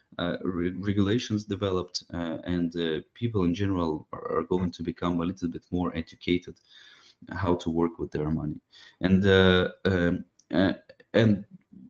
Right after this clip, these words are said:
what it means, it means that the fenced V I P club, um, of, uh, super wealthy people, uh,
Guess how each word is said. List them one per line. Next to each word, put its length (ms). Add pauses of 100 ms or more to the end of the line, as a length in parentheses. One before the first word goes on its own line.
what 200
it 140
means, 360
it 220
means 180
that 300
the 460 (440)
fenced 760
V 260
I 140
P 140
club, 440 (520)
um, 380
of, 340
uh, 160
super 440
wealthy 380
people, 580 (580)
uh, 260